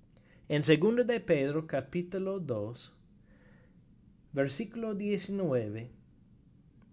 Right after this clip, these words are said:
el apóstol Pedro habla acerca de la corrupción.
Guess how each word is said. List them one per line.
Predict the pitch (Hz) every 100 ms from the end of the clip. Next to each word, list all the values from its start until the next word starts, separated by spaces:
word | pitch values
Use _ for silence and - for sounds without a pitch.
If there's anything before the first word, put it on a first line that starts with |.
| -
el | 170
apóstol | 165 196 180 190 175
Pedro | 175 202 147 135 135 -
habla | - 202 185 127 117 110 127 - -
acerca | - 127 - 170 165 151
de | 143
la | 139
corrupción. | - 135 127 113 - 139 113